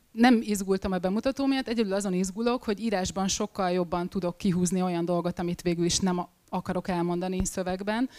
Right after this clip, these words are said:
Szóban viszont, ha kimondok valamit, akkor ezt itt mindenki hallani fog, és nem tudom visszaszívni. És hogy szeretnék valami finom határvonalat találni abban, hogy, ö, ez mégiscsak a magánéletem, hiszen ez a saját vetélésemnek a története.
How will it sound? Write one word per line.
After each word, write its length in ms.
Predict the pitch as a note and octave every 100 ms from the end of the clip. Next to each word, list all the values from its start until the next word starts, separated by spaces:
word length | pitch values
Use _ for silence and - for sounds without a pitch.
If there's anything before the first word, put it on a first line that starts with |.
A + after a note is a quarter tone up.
| - - -
Szóban 440 | - - A3 F#3 F3
viszont, 340 | F3+ - F3+
ha 60 | F#3
kimondok 460 | A3 F#3 E3+ F3
valamit, 300 | F#3+ E3+ E3
akkor 200 | E3+ F3
ezt 160 | E3 -
itt 100 | E3+
mindenki 320 | E3+ D#3+ E3
hallani 300 | E3 D#3+ D#3
fog, 160 | E3 E3
és 120 | E3
nem 160 | D#3+ D#3+
tudom 200 | D#3+ D#3+
visszaszívni. 680 | E3 G3 - A3 A3 B3 - - - -
És 120 | F#3
hogy 100 | G#3
szeretnék 440 | G#3 C4 A3+ G#3 F#3+
valami 220 | F#3+ F#3+
finom 280 | - G3+ F#3
határvonalat 640 | F#3 F#3 F3 E3+ E3 E3+
találni 360 | F#3+ F3 E3+ E3+
abban, 480 | F#3 G3+ A3+ A#3 A#3
hogy, 300 | G#3+ G3 F#3
ö, 220 | F#3 G3 F#3+ - - _ _ _ _ -
ez 100 | F3
mégiscsak 400 | A3 F#3+ - F#3+
a 60 | F3
magánéletem, 640 | E3+ D#3+ E3 E3 F3 E3+
hiszen 320 | D#3+ D#3+ E3
ez 120 | D#3+
a 60 | E3
saját 380 | - E3+ F3 F3
vetélésemnek 680 | G3 A#3 G#3+ G3+ A#3+ A3 G#3+
a 60 |
története. 680 | G#3 G#3+ G3 A3 G#3+ A3+ A3+